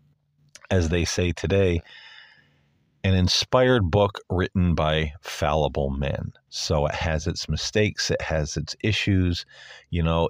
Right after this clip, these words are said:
it's not a verbatim, literal word of God, you know, but it's inspired, it contains truth, it contains a lot of truth and enough truth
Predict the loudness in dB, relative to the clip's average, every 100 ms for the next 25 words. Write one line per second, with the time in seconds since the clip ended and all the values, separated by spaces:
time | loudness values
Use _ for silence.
0 | -2 -4 -2 0 0 0 -2 -2 -2 -4
1 | -2 0 0 2 2 2 2 2 2 2
2 | 0 -2 -2 -2 -2 -4 -6 -2 0 2
3 | -2 -4 _ _ _ _ _ _ _ _
4 | _ _ _ _ _ _ _ _ _ -4
5 | 0 2 0 -2 -6 -2 -2 -2 -8 _
6 | -6 -2 -2 0 -2 2 4 6 4 2
7 | -4 _ _ _ -6 -2 -4 -2 -2 -2
8 | -4 -4 0 2 0 -4 -20 _ _ _
9 | -10 -6 -4 -2 0 0 0 -2 -6 _
10 | _ -4 0 2 2 0 -2 0 0 -2
11 | -8 -4 -2 -2 -2 -2 0 0 -2 -2
12 | 0 0 -4